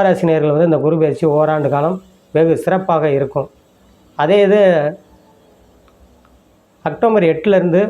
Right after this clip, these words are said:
மார்கழி ஆறு வரைக்கும், அதாவது இங்கிலீஷ்க்கு இருபத்து, இருபது பன்னெண்டு வரைக்கும் அதிசார வக்கரத்துல போவாரு. அதிசாரத்தை வக்கரத்துல போனாலும் உங்களுக்கு பயப்பட வேண்டிய அவசியம் இல்ல. ஏன்னா குரு ஏற்கனவே மூன்றாம் வீட்டை தனது பார்வையா அவர் பா-, பார்க்குறாரு, அவர் வீட்டை அவரே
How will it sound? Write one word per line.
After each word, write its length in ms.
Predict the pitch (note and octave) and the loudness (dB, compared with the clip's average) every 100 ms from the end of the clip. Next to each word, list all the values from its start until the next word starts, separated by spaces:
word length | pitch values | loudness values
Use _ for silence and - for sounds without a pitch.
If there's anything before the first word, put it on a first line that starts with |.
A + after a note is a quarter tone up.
| E3 | 0
மார்கழி 360 | D#3+ G3 F#3 D#3 C#3+ | 0 0 2 2 2
ஆறு 120 | D3+ | 0
வரைக்கும், 340 | C#3+ D3 C#3 C3+ - _ | 0 0 -4 -6 -12 _
அதாவது 220 | D3+ F3 | -2 0
இங்கிலீஷ்க்கு 500 | E3+ F#3 F#3 - - F3+ | 0 0 0 -4 -2 0
இருபத்து, 360 | D#3+ F3 - E3 E3 | 2 0 0 -2 2
இருபது 240 | F#3 F3+ | 2 2
பன்னெண்டு 240 | D3+ D3 C#3+ | 0 0 0
வரைக்கும் 360 | C#3 C#3 F3+ G#3+ - _ _ C#3+ | 0 0 -2 -4 -8 _ _ -4
அதிசார 380 | F3 G3 G3 E3+ | -2 0 0 0
வக்கரத்துல 360 | D3+ E3 D#3+ D#3 C#3 | 0 -2 0 0 0
போவாரு. 300 | C#3 C3+ C3 _ _ _ - | 0 -2 -6 _ _ _ -4
அதிசாரத்தை 520 | D#3 A#3 - A3+ G#3 G3 | -2 0 0 -2 0 0
வக்கரத்துல 340 | F3 F#3 F#3 D#3 | 0 0 0 0
போனாலும் 200 | E3+ G3 | 0 0
உங்களுக்கு 260 | F3+ D#3 C#3+ | 0 0 -2
பயப்பட 260 | E3 E3+ | -2 0
வேண்டிய 180 | D#3+ D3 D3 | 0 0 0
அவசியம் 260 | D3 D3 | -2 -4
இல்ல. 100 | C3+ C3 - _ _ _ _ _ - | -4 -6 -12 _ _ _ _ _ -6
ஏன்னா 140 | D#3+ D#3 B2+ A#2+ _ _ _ _ _ _ | -4 -2 -4 -10 _ _ _ _ _ _
குரு 240 | C#3+ F#3+ A3 D#3 E3 | 0 2 2 2 0
ஏற்கனவே 360 | F#3 F#3 G#3 G#3 | 0 0 0 0
மூன்றாம் 480 | F3 F#3+ G3 F#3+ F#3 F3+ | 0 2 0 2 0 0
வீட்டை 240 | D3 A3 A#3+ - - | 0 0 -2 -6 -4
தனது 260 | D3+ F3+ E3+ | -2 0 0
பார்வையா 260 | F3 F#3 F3 | 0 2 0
அவர் 160 | D#3 C#3+ | 0 -2
பா-, 160 | E3 E3 D#3+ | -2 -2 -2
பார்க்குறாரு, 340 | D#3 D#3+ D3 C#3 | -2 -2 -2 0
அவர் 160 | D#3+ E3 | 0 0
வீட்டை 180 | E3 E3+ | 0 0
அவரே 180 | D#3+ | 0